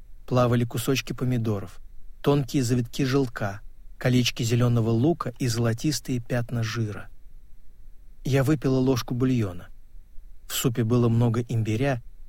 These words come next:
и жжение распространилось от кончика моего языка до желудка. Знакомый вкус. Вкус из детства.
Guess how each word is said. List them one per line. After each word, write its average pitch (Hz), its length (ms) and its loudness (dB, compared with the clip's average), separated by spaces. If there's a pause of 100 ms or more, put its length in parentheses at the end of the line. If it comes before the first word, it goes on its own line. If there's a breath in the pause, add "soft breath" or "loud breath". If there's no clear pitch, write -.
(120)
и 127 120 2
жжение 113 680 2 (280)
распространилось 123 1120 0
от 123 160 -4
кончика 127 540 0
моего 104 300 -4
языка 110 460 -2 (400)
до 123 160 4
желудка. 113 540 -2 (920)
Знакомый 117 560 -2
вкус. - 420 -14 (540)
Вкус - 460 -6 (320)
из 107 160 -4
детства. 110 480 -4